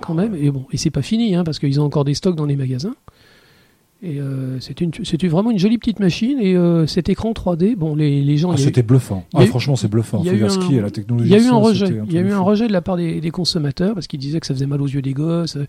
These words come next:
Speaker 1: Il y a eu beaucoup de, bon, les associations de consommateurs qui ont dit qu'il fallait pas mettre ça entre toutes les mains, et cetera. Les premières machines étaient très chères. Il y avait des tout petits écrans. À Nintendo, ils ont un peu déconné sur les tarifs. D'ailleurs, ils sont revenus en arrière, ce qui
Speaker 2: Très
Speaker 1: arrive,
Speaker 2: vite, ouais.
Speaker 1: ce qui n'arrive jamais.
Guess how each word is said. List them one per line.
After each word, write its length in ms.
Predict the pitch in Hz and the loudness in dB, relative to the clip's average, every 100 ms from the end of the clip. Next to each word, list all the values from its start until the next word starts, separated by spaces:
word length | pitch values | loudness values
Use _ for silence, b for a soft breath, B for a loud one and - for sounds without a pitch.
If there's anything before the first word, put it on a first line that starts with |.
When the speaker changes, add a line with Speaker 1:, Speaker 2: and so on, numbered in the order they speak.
| B B | B B
Speaker 1:
Il 60 | 147 | -4
y 40 | |
a 40 | 151 | -2
eu 60 | |
beaucoup 320 | 143 156 - 165 | -2 -4 -4 -2
de, 280 | 143 135 143 b 147 | -2 -4 -8 b -10
bon, 80 | |
les 180 | 143 135 | -6 -4
associations 460 | 147 165 - 143 165 | -4 -4 -4 -4 -4
de 40 | |
consommateurs 600 | 160 139 147 139 - 175 | -6 -6 -4 -4 -2 -4
qui 80 | 156 | -2
ont 40 | |
dit 140 | 139 156 | -4 -2
qu'il 140 | 139 | -4
fallait 180 | 139 131 | -4 -4
pas 120 | 151 | -4
mettre 160 | 143 - | -6 -4
ça 60 | |
entre 160 | 147 151 | -4 -4
toutes 200 | - - | -8 -6
les 80 | 143 | -4
mains, 120 | 170 | -4
et 40 | 160 | -6
cetera. 380 | 156 156 156 214 B B B B | -8 -4 -4 -6 B B B B
Les 100 | 156 | -2
premières 320 | - 185 185 | 2 2 2
machines 260 | 180 165 208 | 2 2 0
étaient 200 | 160 165 | 0 0
très 180 | - 175 | 2 0
chères. 260 | - 196 | 2 2
Il 40 | 160 | 4
y 40 | |
avait 120 | 151 | 4
des 100 | 147 | 2
tout 120 | 139 185 | 0 -4
petits 260 | - 165 | -2 0
écrans. 320 | 175 - 180 - b b b b | 0 -2 -8 -8 b b b b
À 60 | 147 | -2
Nintendo, 340 | 151 151 160 | 0 0 2
ils 100 | 185 | 2
ont 60 | 156 | 0
un 40 | |
peu 120 | 143 170 | 0 -2
déconné 340 | 160 151 175 | -2 -2 -2
sur 140 | - | -2
les 140 | 143 143 | -4 -2
tarifs. 260 | 147 185 | 0 0
D'ailleurs, 240 | 160 151 170 | 0 0 0
ils 60 | |
sont 140 | - 143 | 0 2
revenus 220 | 156 170 | 4 2
en 120 | 160 | 0
arrière, 320 | 135 160 226 | -2 -2 -2
ce 40 | - | -6
qui 100 | 113 | -6
Speaker 2:
Très 120 | 127 | 0
Speaker 1:
arrive, 100 | 147 | 2
Speaker 2:
vite, 260 | 151 - 135 | 2 0 -6
ouais. 120 | 120 | -4
Speaker 1:
ce 60 | 131 | -2
qui 120 | 185 | -2
n'arrive 240 | 165 160 147 | 2 2 2
jamais. 320 | 147 180 | 0 0